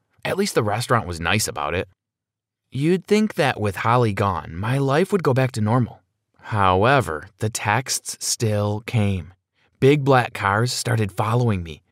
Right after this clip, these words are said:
and notes started to arrive at my office threatening to spill my dirty secrets. I didn't know what dirty secrets I had, but I was terrified of them being spilled.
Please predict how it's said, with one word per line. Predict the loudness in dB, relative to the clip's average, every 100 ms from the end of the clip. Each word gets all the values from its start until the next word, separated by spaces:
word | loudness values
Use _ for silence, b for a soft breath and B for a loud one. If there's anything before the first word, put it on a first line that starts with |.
| _ _
and | 0 4 6
notes | 6 4 0 -6 -4
started | -2 0 0 2
to | 4
arrive | 4 2 0
at | 0
my | -2 -6 -4
office | -4 0 -2 -2 -8
threatening | -10 -6 -4 -2 -2
to | 0
spill | -2 -4 0 2
my | 2 0
dirty | -2 -4 -2 -2
secrets. | -4 -4 -4 -6 -12 -18 -18 _ _ _ _ _ _ _ 0
I | 2
didn't | 6 6 6
know | 6
what | 6 6 4
dirty | 2 4 4
secrets | 2 -2 0
I | 0
had, | 0 0 0 -4
but | -6 -4 -2
I | 2
was | 2 2
terrified | 0 4 4 4 2 -2
of | 0
them | 0
being | 2 2 0
spilled. | -2 -2 -2 -2